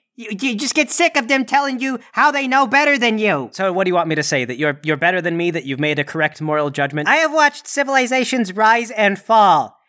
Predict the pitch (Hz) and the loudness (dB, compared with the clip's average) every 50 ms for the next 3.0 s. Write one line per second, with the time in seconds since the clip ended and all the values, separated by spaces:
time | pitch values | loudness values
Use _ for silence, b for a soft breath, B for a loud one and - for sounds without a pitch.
0 | _ _ _ - 202 247 247 277 269 277 247 220 - - 285 311 311 302 302 269 | _ _ _ -2 0 2 2 2 0 -2 -8 -10 -6 -4 -4 -2 0 2 2 2
1 | 196 220 302 320 311 240 208 247 269 254 262 277 247 240 233 196 214 233 226 - | 2 2 2 2 2 2 2 2 2 2 2 -2 -2 -2 -2 -2 0 -2 -2 -2
2 | - - 277 330 330 - 269 262 254 226 - - 233 233 220 214 190 139 - | 0 2 2 2 2 2 0 -2 -2 -2 -2 2 4 4 4 4 4 2 -2